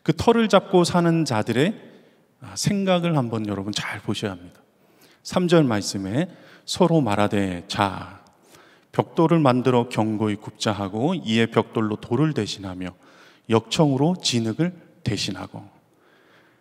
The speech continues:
하나님이 주신 자연물, 사람의 기술로 대신하고 대체하기 시작합니다. 돌을 대신해서 벽돌을 만듭니다. 돌을 깎아서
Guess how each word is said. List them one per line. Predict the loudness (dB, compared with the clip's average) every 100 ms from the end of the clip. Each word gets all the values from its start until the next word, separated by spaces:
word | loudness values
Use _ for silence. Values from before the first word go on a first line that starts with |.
| _ _
하나님이 | 2 4 4 4 2
주신 | 0 0 0 0
자연물, | 2 2 2 0 -2 -4 -10 -20 _ _ _ -16
사람의 | 0 2 4 2 -4
기술로 | -6 -8 -6 -2 -2 -4 -8 -20 _ _ -8
대신하고 | -6 -4 -6 -8 -8 -6 -8 -8 _ -8
대체하기 | -6 -4 -4 -4
시작합니다. | -6 -6 -6 -8 -14 -16 -20 _ _ _ _ _ _ _ _ _ _ _
돌을 | 0 2 2 0
대신해서 | -2 -2 -8 -10 -10 -14 -14 _ _ _
벽돌을 | -12 -10 -2 0 0
만듭니다. | -4 -8 -12 -16 -20 -20 _ _ -20 -20 4
돌을 | 8 10 10 6 0 0
깎아서 | 2 2 4 4 4 2 2 0 -10